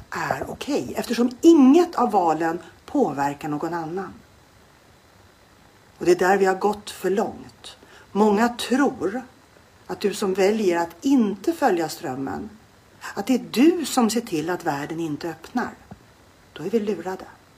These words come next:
Världen öppnar inte för politikerna har bestämt det. Det har ingenting med någon sjukdom att göra. Det har ingenting med hur många vaccinerade eller ovaccinerade som finns.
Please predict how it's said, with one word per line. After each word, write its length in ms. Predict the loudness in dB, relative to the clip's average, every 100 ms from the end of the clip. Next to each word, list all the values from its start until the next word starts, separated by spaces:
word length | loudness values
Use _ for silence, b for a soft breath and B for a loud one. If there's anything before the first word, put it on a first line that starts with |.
| _ _ _ _ -20 B B
Världen 480 | -2 6 8 8 4 0
öppnar 380 | -4 -2 2 4
inte 520 | 2 -2 -6 -8 -8 -12 -14
för 160 | -6 -4
politikerna 960 | 0 2 2 -2 -8 -2 2 2 -2
har 100 | -6
bestämt 540 | -6 -6 -10 -10 -12 -14
det. 180 | -18 -18 -20 B B B
Det 100 | -8
har 100 | -6 4
ingenting 580 | 8 10 10 8 4 0
med 100 | 0
någon 120 | -2
sjukdom 440 | -4 -6 -8 -6
att 60 | -6
göra. 180 | -6 -12 -20 _ -20 B -2
Det 60 |
har 120 | -2 2
ingenting 680 | 6 8 8 6 2 0 0
med 220 | -2 -6 -10 -8
hur 100 | 0
många 200 | 0 0
vaccinerade 640 | -4 -6 -6 -4 -4 -4 -4
eller 240 | -4 -6
ovaccinerade 600 | -6 -6 -8 -6 -4 -6
som 220 | -6 -10 -12
finns. 400 | -14 -14 -18